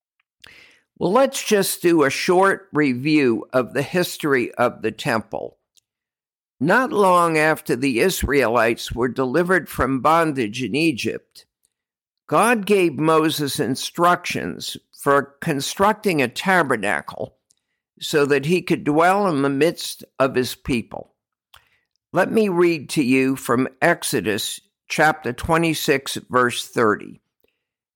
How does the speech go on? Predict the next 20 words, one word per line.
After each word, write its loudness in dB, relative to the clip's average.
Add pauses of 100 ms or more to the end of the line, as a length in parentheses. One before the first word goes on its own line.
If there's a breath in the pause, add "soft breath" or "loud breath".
(180)
"And 0
you 2
shall 0
raise 2
up 0
the -4
tabernacle -2 (500)
according 0
to 0
its 0
pattern, -2 (680)
which -2
you 0
were 4
shown 2 (220)
on 2
the 2
mountain." -2 (1300)
Now, 2
folks, 0